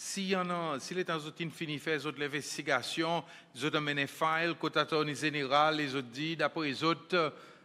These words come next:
là, il a lesquels qui, qui ont une responsabilité, qui m'y est, ça, il est arrivé. Et attorney général,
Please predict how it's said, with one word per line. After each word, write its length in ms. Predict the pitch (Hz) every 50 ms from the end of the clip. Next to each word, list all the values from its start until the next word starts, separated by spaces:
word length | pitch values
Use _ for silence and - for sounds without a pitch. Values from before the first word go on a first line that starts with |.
| - _ -
là, 180 | 135 135 139 151
il 140 | 151 147 139
a 160 | 139 147 156
lesquels 420 | 156 151 147 - 151 147 147 147 143
qui, 320 | - - 165 156 151 147 147 147 147 143 139 127
qui 80 | - 160
ont 40 | 156
une 80 | 156
responsabilité, 1080 | 151 147 143 143 151 143 - - 151 135 - 151 147 147 151 143 147 139 - - 147 143
qui 140 | - 170
m'y 180 | 160 160 147 139
est, 160 | 135 143 147
ça, 180 | 139 - 151 143
il 140 | 147 147 147
est 20 |
arrivé. 480 | 147 147 139 131 120 107 143 165 175 165 - - - - - -
Et 240 | 170 151 147 - -
attorney 460 | 175 180 180 - 185 175 165 165 170
général, 720 | 143 139 165 156 160 156 147 143 139 135 131 123 117 117